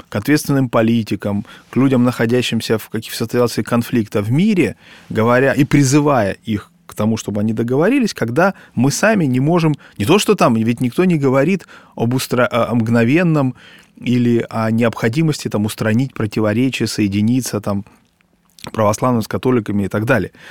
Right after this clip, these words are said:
но хотя бы сесть и поговорить. Да? Как мы можем, э, какое у нас моральное право призывать людей, э, к конструктивному диалогу, скажем так, да, если мы сами, э, к нему, э, не очень способны?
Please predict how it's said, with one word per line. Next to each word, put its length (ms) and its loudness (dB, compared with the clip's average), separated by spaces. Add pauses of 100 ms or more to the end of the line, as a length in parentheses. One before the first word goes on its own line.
(320)
но 220 0
хотя 280 -2
бы 80 0
сесть 280 -4
и 40 -10
поговорить. 540 -2 (760)
Да? 220 -4 (340)
Как 240 0
мы 160 2
можем, 420 0 (160)
э, 800 -2
какое 260 2
у 40 4
нас 220 0
моральное 480 2
право 380 0
призывать 560 -2
людей, 420 -2 (520)
э, 180 -4
к 40 -12
конструктивному 720 2
диалогу, 480 4
скажем 320 0
так, 280 -2
да, 120 0
если 480 0
мы 180 0
сами, 420 2 (260)
э, 180 -2
к 120 -12
нему, 480 2
э, 180 -4
не 140 0
очень 280 0
способны? 540 -4